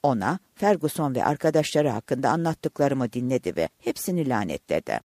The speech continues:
"İngilizlerden nefret etmeyi bırakamıyor Max. Babası on yaşındayken gözü önünde öldürülmüş. Annesine tecavüz edilmiş." "Bosna kabusundan çıkmış bir şey gibi kulağa geliyor," dedi Çehov.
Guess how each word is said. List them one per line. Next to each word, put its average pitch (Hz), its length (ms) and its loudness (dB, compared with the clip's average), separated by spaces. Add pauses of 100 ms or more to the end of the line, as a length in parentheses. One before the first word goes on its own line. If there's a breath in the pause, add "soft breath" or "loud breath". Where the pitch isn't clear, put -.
(560)
"İngilizlerden 190 760 4
nefret 160 360 0
etmeyi 151 380 2
bırakamıyor 101 580 0
Max. 71 400 -8 (240)
Babası 175 360 4
on 202 200 0
yaşındayken 123 760 -2
gözü 165 260 2
önünde 147 360 2
öldürülmüş. 90 720 -2 (200)
Annesine 143 520 0
tecavüz 135 560 2
edilmiş." 67 600 -6 (1000)
"Bosna 220 380 2
kabusundan 180 640 0
çıkmış 196 440 -2
bir 160 60 -2
şey 165 200 0
gibi 123 200 -2
kulağa 117 340 0
geliyor," 107 460 0
dedi 110 220 -2
Çehov. 95 380 0